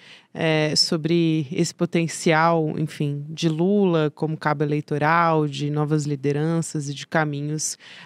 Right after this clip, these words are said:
a se abrirem por aqui, mas trouxe reflexões muito importantes pra gente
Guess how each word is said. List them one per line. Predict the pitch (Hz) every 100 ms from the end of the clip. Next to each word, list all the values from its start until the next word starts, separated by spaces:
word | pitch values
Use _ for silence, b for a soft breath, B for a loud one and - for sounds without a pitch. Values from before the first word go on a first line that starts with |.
| B
a | 151
se | 151 165
abrirem | 143 147 151
por | 151 170
aqui, | 156 - 185 190 202
mas | - 180 175 190 185 - - -
trouxe | - 202 196
reflexões | 208 196 185 - 190 180
muito | 180 196 202
importantes | 185 180 - 143 143 -
pra | 156 147
gente | 143 143 143 160 139